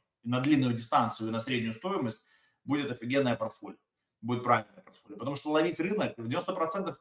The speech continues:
теряют деньги не только в крипте, они теряют их и в форекс рынках, они теряют их и в equity рынках, да, ценные, ценные бумаги. Потому что невозможно, очень много условий, которые влияют на эту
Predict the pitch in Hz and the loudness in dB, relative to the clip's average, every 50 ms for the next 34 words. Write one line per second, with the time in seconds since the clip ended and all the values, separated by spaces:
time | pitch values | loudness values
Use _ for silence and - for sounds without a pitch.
0 | _ - 147 147 147 151 147 143 139 123 123 147 - - - 185 185 - 127 131 | _ -6 -4 0 0 0 2 2 2 2 2 2 0 0 -2 -2 -4 -2 -2 -2
1 | 127 - - 113 98 92 95 107 113 113 147 147 151 139 123 - 110 107 - 110 | 0 0 0 0 0 -2 -2 -2 -2 -2 0 4 4 4 4 4 0 -6 -8 -10
2 | 107 - - 180 185 185 185 - - 143 143 139 127 117 - - 120 117 117 117 | -12 -8 0 2 4 4 4 2 0 0 0 0 0 -2 -6 -8 -6 -6 -6 -2
3 | 131 135 123 113 - - - 110 113 160 165 - 147 - - 123 120 120 120 113 | 0 0 0 0 -2 -4 -6 -4 -2 -2 -2 -2 -4 -6 -4 -4 -2 -2 -2 -4
4 | - - - _ 117 123 123 110 104 - - - 120 113 110 104 104 104 - - | -6 -12 -14 _ -4 -2 -2 -2 -2 -4 -6 -8 -8 -8 -8 -10 -10 -12 -14 -14
5 | - 107 107 110 110 117 117 110 104 104 101 - _ _ _ - - _ _ _ | -12 -12 -12 -10 -8 -6 -6 -6 -6 -6 -10 -16 _ _ _ -20 -20 _ _ _
6 | _ 117 - 131 139 - - - 143 147 160 160 131 131 123 113 131 160 175 - | _ -4 -2 0 0 0 -2 -4 -2 -2 0 0 2 2 2 2 2 0 0 -2
7 | - - - - 165 165 - - - 139 139 135 117 113 113 113 - - 285 170 | -2 -6 -6 -2 -2 -2 -2 -2 -2 0 0 0 0 0 -2 -2 -4 -4 -2 -2
8 | 165 139 110 - - 117 113 110 113 110 117 123 120 110 107 104 104 - | 0 0 -2 -4 -6 -6 -4 -4 -2 0 0 0 0 0 -2 -4 -8 -10